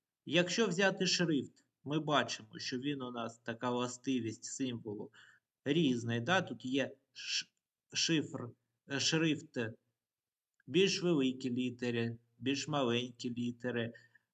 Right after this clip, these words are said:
е, виділений текст, не виділений.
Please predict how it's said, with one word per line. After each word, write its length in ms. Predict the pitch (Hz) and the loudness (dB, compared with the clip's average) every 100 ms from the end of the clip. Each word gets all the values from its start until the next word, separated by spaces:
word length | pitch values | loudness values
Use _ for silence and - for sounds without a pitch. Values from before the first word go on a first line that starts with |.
| _ - | _ -10
е, 260 | 123 120 120 | -4 -2 -2
виділений 840 | 117 170 175 123 151 139 135 139 | 2 2 4 2 4 4 2 0
текст, 680 | 135 143 131 127 - - - _ _ - | -2 0 0 0 -6 -14 -20 _ _ -10
не 200 | 131 156 | -2 0
виділений. 640 | 127 127 117 113 107 107 | 2 0 0 -2 -2 -6